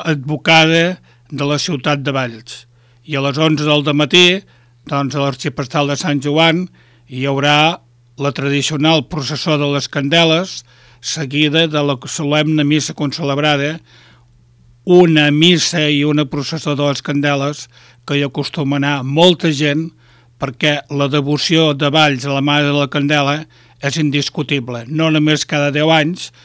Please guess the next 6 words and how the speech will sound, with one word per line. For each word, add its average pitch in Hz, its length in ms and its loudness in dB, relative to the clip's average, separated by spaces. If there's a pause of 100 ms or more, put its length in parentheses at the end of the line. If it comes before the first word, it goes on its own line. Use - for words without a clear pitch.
(120)
sinó 143 600 -4 (180)
cada 147 300 0
any 170 260 0 (260)
el 139 160 -6
dia 139 200 -2
dos. 123 420 -14